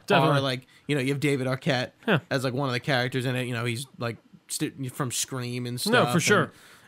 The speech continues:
Speaker 2: uh, Ted Raimi's in it. Brenda Song, again, like, you know, Supermassive kind of coming out with the, um,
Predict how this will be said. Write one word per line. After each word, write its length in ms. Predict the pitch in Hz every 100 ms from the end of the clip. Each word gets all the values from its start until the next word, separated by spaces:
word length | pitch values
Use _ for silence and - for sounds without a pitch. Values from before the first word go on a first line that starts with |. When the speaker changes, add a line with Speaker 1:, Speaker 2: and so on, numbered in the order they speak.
| -
Speaker 2:
uh, 260 | 135 127 127
Ted 220 | - 156
Raimi's 560 | 143 147 151 151 143 139
in 160 | 147
it. 520 | 143 143 139 123 120
Brenda 320 | 127 156 147 143
Song, 520 | - 135 135 139 135
again, 320 | 131 135 131
like, 240 | 131 120
you 60 | 139
know, 180 | 120 117 - -
Supermassive 720 | - 196 170 170 139 143 135
kind 160 | 151 139
of 80 |
coming 260 | 131 139 131
out 180 | 127 127
with 160 | 127
the, 240 | 123 120 117
um, 460 | 117 117 117 113